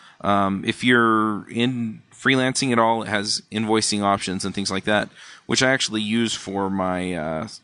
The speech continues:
for the podcast sponsorships. And it integrates directly with QuickBooks. So it puts the invoice into QuickBooks, and then when people pay it, it marks it as paid and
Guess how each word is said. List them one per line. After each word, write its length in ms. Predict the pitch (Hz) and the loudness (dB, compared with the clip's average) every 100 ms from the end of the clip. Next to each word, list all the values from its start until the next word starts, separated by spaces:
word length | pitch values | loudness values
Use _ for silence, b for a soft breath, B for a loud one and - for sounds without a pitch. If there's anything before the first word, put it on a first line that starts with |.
| - | -8
for 140 | - | -6
the 60 | 101 | -2
podcast 400 | - 117 139 131 | 0 0 0 -4
sponsorships. 600 | 135 143 143 160 165 - B B B B - | -4 -4 -2 -2 -4 -10 B B B B 0
And 340 | 117 117 110 | 2 2 0
it 180 | 110 110 | -2 0
integrates 400 | 117 110 110 98 | 2 4 2 2
directly 360 | 104 104 - 95 | 0 0 0 -2
with 180 | 95 | 0
QuickBooks. 440 | - 107 - - - | 0 -2 -4 -4 -2
So 260 | - 92 | 0 0
it 160 | 92 - | -2 -2
puts 200 | 123 - | -4 -2
the 140 | 113 | -2
invoice 380 | 117 110 113 - | 0 2 0 0
into 120 | 107 | -2
QuickBooks, 600 | 104 117 - 107 107 - - B B B | -2 -4 0 0 0 -2 -10 B B B
and 240 | - 107 107 | 0 2 2
then 300 | 101 98 92 | 2 0 0
when 280 | 107 104 98 | 0 0 -2
people 260 | 110 98 | -4 -4
pay 280 | - 107 104 | -2 0 0
it, 100 | 95 - | -2 -4
it 240 | 95 - | -6 -4
marks 360 | 98 104 104 104 | 0 0 0 -6
it 120 | 92 | -6
as 80 | - | -6
paid 480 | - 95 95 95 | -2 0 0 -2
and 180 | 90 85 | -4 -6